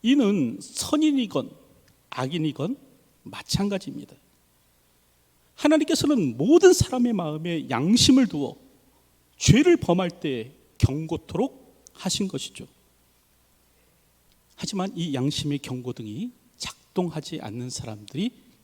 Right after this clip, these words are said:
간혹 있습니다. 어떤 사람인가? 그 마음의 경고를 억누르는 사람입니다. 이 양심의 소리에 귀를 막는 사람이죠.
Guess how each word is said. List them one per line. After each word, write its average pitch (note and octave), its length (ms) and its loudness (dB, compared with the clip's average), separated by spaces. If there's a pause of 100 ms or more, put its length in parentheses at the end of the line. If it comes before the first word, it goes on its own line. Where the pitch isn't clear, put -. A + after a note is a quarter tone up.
(100)
간혹 - 520 -8
있습니다. - 460 -8 (880)
어떤 - 240 -8
사람인가? A#2 480 -6 (680)
그 - 240 -2
마음의 D3+ 420 -4
경고를 C3 680 -8 (340)
억누르는 F#3+ 840 -2
사람입니다. - 560 -14 (1400)
이 C#4+ 160 2
양심의 A#3 480 4
소리에 A#3+ 480 -4 (800)
귀를 A#3+ 340 0
막는 F#3+ 320 0
사람이죠. C#3 580 -10